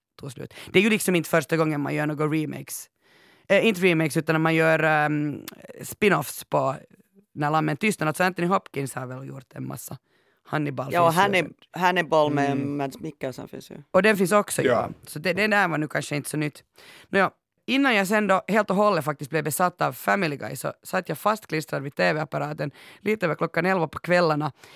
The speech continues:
Speaker 1: Det här var på noll noll-talet, inga streamingtjänster fanns.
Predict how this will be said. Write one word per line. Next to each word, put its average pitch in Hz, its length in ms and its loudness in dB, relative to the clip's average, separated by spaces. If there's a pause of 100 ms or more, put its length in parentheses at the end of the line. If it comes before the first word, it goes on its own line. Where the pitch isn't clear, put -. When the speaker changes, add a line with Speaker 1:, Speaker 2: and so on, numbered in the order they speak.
Speaker 1:
Det - 100 -2
här 185 100 6
var 160 80 0
på 151 120 0
noll 202 300 4
noll-talet, 156 540 4
inga 175 240 0
streamingtjänster 143 800 -2
fanns. 170 460 -2